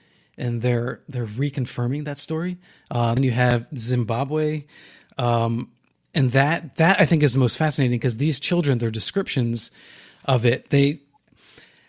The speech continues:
I think, I think this is something I'd like to get your perspective on. So you have all these children in nineteen ninety-four, um,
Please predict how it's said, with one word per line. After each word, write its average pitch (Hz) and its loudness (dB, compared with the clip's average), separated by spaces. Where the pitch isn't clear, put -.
I 165 -2
think, 240 0
I 165 -4
think 226 -2
this 175 0
is 175 -4
something 151 0
I'd 127 2
like - -4
to 123 -6
get 143 -2
your 131 0
perspective 123 -4
on. 113 -10
So 160 0
you 165 -6
have 185 -4
all 202 -4
these 190 -4
children 131 2
in 120 0
nineteen 131 -4
ninety-four, 127 -4
um, 117 -2